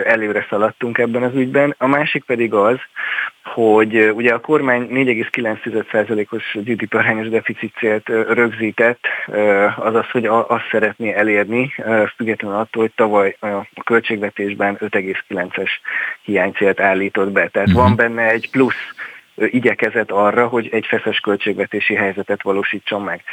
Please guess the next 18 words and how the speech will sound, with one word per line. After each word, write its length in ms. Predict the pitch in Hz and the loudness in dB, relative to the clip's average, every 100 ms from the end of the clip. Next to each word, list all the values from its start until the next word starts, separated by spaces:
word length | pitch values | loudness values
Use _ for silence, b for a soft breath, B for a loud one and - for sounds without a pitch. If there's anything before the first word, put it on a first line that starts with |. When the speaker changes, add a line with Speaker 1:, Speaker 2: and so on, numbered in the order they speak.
| B B | B B
Speaker 1:
Na 80 | 101 | -4
most 140 | 101 | 0
ehhez 280 | 117 123 135 | 2 2 -2
képest 460 | - 135 127 107 101 - | -2 -2 2 0 0 -6
van, 380 | 107 113 110 104 | 0 2 2 2
ö, 180 | 107 104 101 | 2 2 2
a 200 | - 101 | -4 -14
meglátásunk 840 | - 110 113 110 104 107 98 110 107 | -6 0 2 2 2 0 0 -4 -2
szerint 280 | 110 107 104 | 0 0 0
egy 140 | 104 | 0
jelentős 560 | 110 113 95 95 98 95 | 2 2 0 -6 -6 -4
elcsúszás 640 | 104 95 - 95 - 95 - | -2 -4 -6 -6 -4 -2 -2
a 40 | |
költségvetésben. 1000 | - 107 107 120 120 - 127 127 127 131 B B B B | -2 -2 0 2 2 2 0 2 2 2 B B B B
Ö, 300 | - 107 107 107 | 0 2 2 2
itt 260 | 117 - | -2 -4
mi 160 | 127 123 | -2 2
azt 220 | 117 127 | 2 0